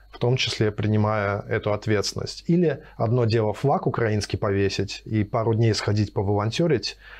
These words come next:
и другое дело – ну, действительно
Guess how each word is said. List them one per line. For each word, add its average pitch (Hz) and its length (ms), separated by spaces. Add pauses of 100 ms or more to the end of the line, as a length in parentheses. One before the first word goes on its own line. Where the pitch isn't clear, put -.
(180)
и 117 80
другое 120 380
дело – 110 480 (640)
ну, 101 180
действительно 101 960